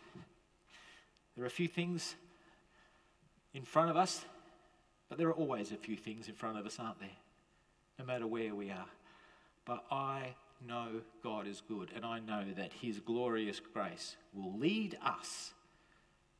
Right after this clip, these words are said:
this year. Why don't we pray? Lord, what an extraordinary Father you are to us.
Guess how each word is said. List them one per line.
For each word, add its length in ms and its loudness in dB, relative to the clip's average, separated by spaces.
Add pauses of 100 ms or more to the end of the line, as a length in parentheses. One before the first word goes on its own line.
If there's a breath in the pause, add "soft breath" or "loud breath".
(380)
this 240 -6
year. 160 -10 (1160)
Why 120 -4
don't 100 -6
we 80 -6
pray? 240 -4 (1080 loud breath)
Lord, 260 2 (840 loud breath)
what 140 0
an 80 0
extraordinary 840 0 (500)
Father 580 4
you 200 0
are 320 6 (160)
to 200 -6
us. 400 -4